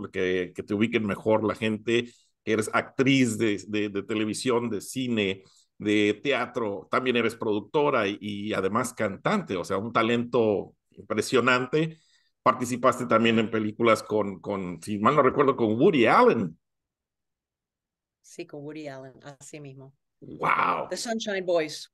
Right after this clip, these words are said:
Speaker 1: The
Speaker 2: Una tele-,
Speaker 1: Sunshine
Speaker 2: una
Speaker 1: Boys.
Speaker 2: película de televisión que hizo muy raro para él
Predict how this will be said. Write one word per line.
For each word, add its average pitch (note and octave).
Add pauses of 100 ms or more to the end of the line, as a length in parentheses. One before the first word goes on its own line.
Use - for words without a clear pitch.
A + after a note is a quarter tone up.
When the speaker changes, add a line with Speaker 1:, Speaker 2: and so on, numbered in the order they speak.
(100)
Speaker 1:
The G#2
Speaker 2:
Una G2+
tele-, -
Speaker 1:
Sunshine A2+
Speaker 2:
una F#2+
Speaker 1:
Boys. G2
Speaker 2:
película G#3
de G3+
televisión F#3+
que F#3+
hizo G3+
muy G#3
raro F#3+
para D#3
él E3